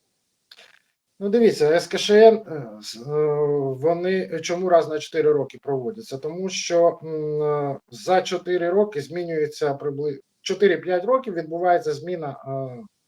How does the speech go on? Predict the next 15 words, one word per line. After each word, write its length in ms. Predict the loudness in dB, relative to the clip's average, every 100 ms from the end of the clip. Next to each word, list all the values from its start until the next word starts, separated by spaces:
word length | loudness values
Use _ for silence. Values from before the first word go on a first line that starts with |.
| _ _ _ _ _ _ _ _ _ _ _ _ _ _ -20 -20 -18 -16 0
геополітичної 800 | 2 2 0 -4 -4 -8 -6 -4
обстановки 600 | -4 -4 -4 -2 -4 -8
довкола 460 | -10 -8 -8 -8
Росії 640 | -8 -10 -8 -4 -4 -6 -8
і, 120 | -8
відповідно, 640 | -8 -4 -4 -2 -4 -6
на 400 | -4 -4 -2 -4
стратегічних 760 | -6 -6 -4 -4 -8 -8 -10 -12
напрямках. 680 | -14 -18 _ -20 _ -20 -20 _ _ _ _ _ -4
Е, 240 | 0 0
кожні 380 | 4 4 4 0
чотири 400 | -2 -2 0 4
роки 260 | 4 2
коригуються 720 | -2 0 0 2 0 0 -2 -6
плани 480 | -4 -4 -4 -8